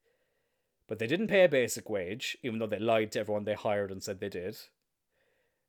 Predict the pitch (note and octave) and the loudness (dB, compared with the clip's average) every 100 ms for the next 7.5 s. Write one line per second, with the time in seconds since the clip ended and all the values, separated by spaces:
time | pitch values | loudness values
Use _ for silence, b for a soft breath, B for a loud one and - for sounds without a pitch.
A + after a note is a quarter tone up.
0 | - G#2+ A#2 B2+ B2+ B2+ B2+ B2+ - _ | -20 -6 2 6 6 6 4 2 0 _
1 | _ _ _ _ _ - A#2+ - E3 E3+ | _ _ _ _ _ -18 -14 -2 0 0
2 | D#3 - - - _ _ _ _ _ _ | -6 -8 -14 -14 _ _ _ _ _ _
3 | _ _ _ _ _ _ _ _ C#3+ C3+ | _ _ _ _ _ _ _ _ 6 8
4 | C3 B2 A2+ - - - C3 A#2+ - - | 8 4 0 -6 -8 -4 -4 -4 -6 -2
5 | C#3 - _ A2 A#2+ B2 G2 F#2+ C#3 _ | -2 -4 _ -6 4 6 6 2 -2 _
6 | _ _ _ _ A2+ A#2+ A#2 C#3+ C#3 D3 | _ _ _ _ 2 2 2 2 2 2
7 | B2+ - B2 A#2 | 2 0 -4 -4